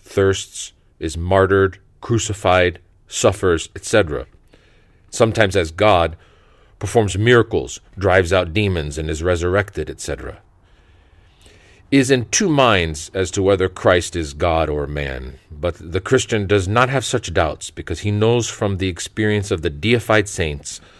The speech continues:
that although Christ had two natures, divine and human, he is one in hypostasis and personhood. And so one and the same Christ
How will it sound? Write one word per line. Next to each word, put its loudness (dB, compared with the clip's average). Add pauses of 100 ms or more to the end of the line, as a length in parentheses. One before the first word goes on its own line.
(340)
that -4
although 6
Christ 2
had -2
two -6
natures, -4
divine -2
and -2
human, -2 (640)
he -2
is 0
one 2 (1040)
in 0
hypostasis -2 (180)
and -10 (180)
personhood. 0 (1120)
And 0
so 6
one 2
and 0
the 2
same 0
Christ 0